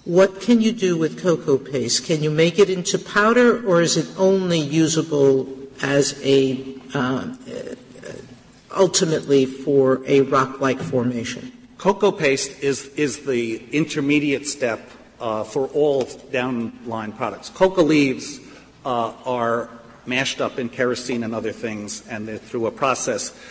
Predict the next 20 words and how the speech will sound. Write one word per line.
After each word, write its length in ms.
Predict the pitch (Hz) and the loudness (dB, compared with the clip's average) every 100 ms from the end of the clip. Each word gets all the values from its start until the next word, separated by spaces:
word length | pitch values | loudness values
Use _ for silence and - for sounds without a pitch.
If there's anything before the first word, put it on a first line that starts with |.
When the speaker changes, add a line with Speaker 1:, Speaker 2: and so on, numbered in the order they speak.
| - _ | -20 _
Speaker 2:
They, 360 | 147 143 139 - | 0 2 0 -2
they 180 | 143 151 | 2 4
are, 160 | 131 | 2
the 420 | 123 - - - | -2 -10 -16 -12
first 300 | 123 185 175 | -4 0 0
step 320 | - 165 139 - | 0 0 0 -2
is 120 | 104 | -10
to 100 | - | -10
convert 440 | 123 107 127 123 | -10 -4 -2 -2
them 160 | 110 104 | -6 -8
into 220 | 113 - | -10 -12
cocoa 380 | - 135 - 104 | -4 -4 -4 -8
paste, 360 | - 113 - | -4 -4 -6
which 180 | 107 - | -12 -12
is 100 | 104 | -12
this 180 | - 98 | -10 -10
sort 200 | - 110 | -6 -6
of 180 | 95 - | -8 -8
mushy 320 | 120 - 101 | -10 -8 -12
brown 480 | 90 104 104 101 101 | -10 -8 -6 -8 -12